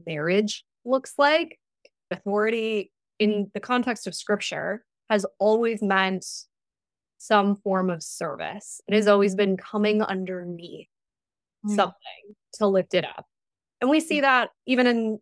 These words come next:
Speaker 1: Ephesians five, as you go on, and it talks about husbands loving your wives,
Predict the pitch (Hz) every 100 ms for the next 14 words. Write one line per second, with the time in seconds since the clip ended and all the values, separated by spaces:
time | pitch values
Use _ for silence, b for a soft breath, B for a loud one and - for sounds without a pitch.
0 | _ 208 214 214 208 190 - 294 - 165
1 | 165 185 202 196 214 190 170 156 - 185
2 | 190 202 185 - 196 185 185 170 175 175
3 | 185 190 196 190 190 170 160 170 170 156
4 | - - -